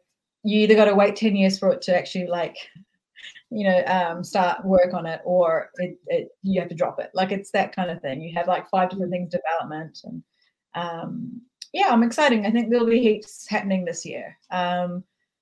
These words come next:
Speaker 1: and yeah, I just need to sit down and start writing. That's my, <laughs> my thing, I think.
Speaker 2: That is so cool. I have to, I have to ask, because I know that there,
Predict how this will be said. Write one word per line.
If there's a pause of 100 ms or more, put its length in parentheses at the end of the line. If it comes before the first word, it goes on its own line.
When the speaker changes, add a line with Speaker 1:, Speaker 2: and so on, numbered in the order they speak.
(300)
Speaker 1:
and
yeah,
I
just
need
to
sit
down
and
start
writing.
That's
my,
<laughs>
my
thing,
I
think. (760)
Speaker 2:
That (180)
is
so
cool.
I
have
to,
I
have
to
ask,
because
I
know
that
there,